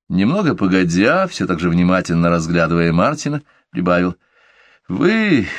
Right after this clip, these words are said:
нынешняя молодежь... Считаете нас реакционерами. Однако это наверняка вас удивит. Я в свои лучшие годы был социалистом».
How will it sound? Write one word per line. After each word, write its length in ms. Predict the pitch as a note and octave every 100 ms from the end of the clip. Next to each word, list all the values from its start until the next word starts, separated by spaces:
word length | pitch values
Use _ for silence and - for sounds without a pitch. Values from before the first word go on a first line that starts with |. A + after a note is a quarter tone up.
| - -
нынешняя 760 | C#2 A#2+ F#3+ D#3+ C3 - G2+ F2+
молодежь... 680 | E2+ D#2+ D2+ C#3+ F#3+ - - _ _ _ _ _ _ _ _
Считаете 640 | - - - A2 C3+ B2 A2
нас 300 | A#2 B2 G#2
реакционерами. 960 | G#2+ G2+ - G2+ F#2+ A2+ B2 A2+ F#2 - _ _ _ _ _ _ _ _
Однако 840 | - E3 F#3 A3 G#3+ G3 F#3+ - _ _ _ _ _
это 260 | - G2 C3
наверняка 480 | C#3 C#3+ C#3+ C3+ C#3
вас 180 | C#3+ C#3+
удивит. 560 | C3+ B2+ B2 C#3 -
Я 380 | E2+ F#2+ A2+ C#3
в 40 |
свои 340 | C3+ - C3 C3
лучшие 400 | B2 C3 C3 A#2+
годы 260 | G2+ A#2+
был 180 | A2+ A2+
социалистом». 880 | A#2+ - A2 - G2+ A#2 C#3 F3+ B2